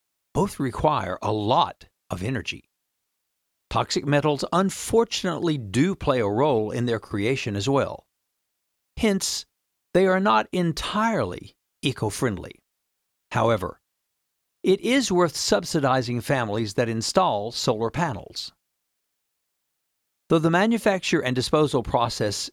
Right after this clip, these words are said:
involve toxic metals and consume a lot of energy,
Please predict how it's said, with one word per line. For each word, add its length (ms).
involve 420
toxic 440
metals 540
and 240
consume 440
a 40
lot 180
of 100
energy, 520